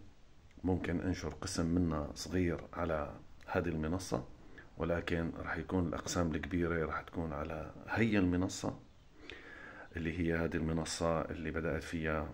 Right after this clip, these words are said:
من فترة، والآن أصبحت عم بشتغل عليها لأنه رح أنشر عليها أفلام أطول. رح يكون في شيء شبيه باستوديو رح أبدأ فيه. آه، وحقيقة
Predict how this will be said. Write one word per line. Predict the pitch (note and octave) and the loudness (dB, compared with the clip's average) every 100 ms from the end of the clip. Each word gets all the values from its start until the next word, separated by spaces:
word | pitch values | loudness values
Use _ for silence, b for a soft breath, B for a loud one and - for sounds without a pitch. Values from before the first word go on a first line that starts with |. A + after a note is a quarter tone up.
| - | -6
من | F2 D#2 | -4 -2
فترة، | - F2 D#2+ D#2+ E2 - - - - - | 0 0 0 0 0 -4 -12 -8 -8 -6
والآن | - E2+ - F2+ | -4 -2 0 2
أصبحت | - - - D2+ F2 E2 | 0 -2 -6 -6 -4 -4
عم | E2 D#2 | -4 -4
بشتغل | D#2 - E2+ E2 | -4 -4 -4 -2
عليها | D#2 D#2+ E2 D2+ | 0 0 0 0
لأنه | D#2 E2+ D#2 | 0 0 0
رح | D2+ D2+ | -2 -2
أنشر | E2+ - D#2+ | -4 -2 -2
عليها | D#2+ D#2+ E2 - | -2 -2 -2 -2
أفلام | - E2 E2 | -2 -2 0
أطول. | F2 G2 G#2 G#2 B B B B B B B | 0 2 0 0 B B B B B B B
رح | F2 - | 0 2
يكون | E2+ G2 F2+ | 2 4 4
في | - E2+ E2 | 4 0 0
شيء | - F2+ | 4 4
شبيه | - F2+ E2 E2 | 4 2 2 0
باستوديو | D#2+ - - F2+ F#2+ G2+ - - - - - - - - - - | -2 -4 -2 2 2 2 -4 -18 -20 -20 -20 -20 -20 -18 -10 -2
رح | - - | 2 2
أبدأ | E2 E2+ E2 | 0 2 0
فيه. | - F2+ G2 - B B B B B B - - | 2 2 2 0 B B B B B B -18 -10
آه، | E2 A#1 A#1 A1 - - | -6 -6 -6 -6 -8 -10
وحقيقة | - - F2+ A2 A2+ G2+ F#2+ F2 | -2 0 2 4 4 2 4 4